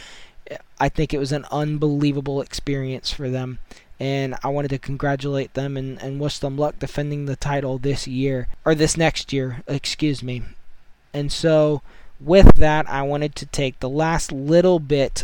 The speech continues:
of this section and talk about the Kylian Mbappe situation with P S G. I think it's an unbelievable, I, I say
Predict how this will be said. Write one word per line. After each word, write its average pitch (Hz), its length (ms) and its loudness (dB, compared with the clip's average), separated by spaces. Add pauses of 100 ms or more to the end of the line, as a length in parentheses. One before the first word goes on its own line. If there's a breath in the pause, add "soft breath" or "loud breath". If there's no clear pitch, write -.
(140)
of 156 500 2
this 147 240 0
section 135 680 -4
and 135 160 -8
talk - 340 -4
about 139 540 -2 (440 loud breath)
the 143 120 -2
Kylian 156 640 0
Mbappe 139 440 0
situation 131 920 -6
with 127 260 -4
P 143 180 -2
S 139 180 -2
G. 127 460 -6 (460 loud breath)
I 131 120 4
think 160 280 -2
it's 156 220 0
an 135 160 -4 (140)
unbelievable, 151 1600 -2 (200)
I, 135 320 0
I - 20 2
say 202 360 4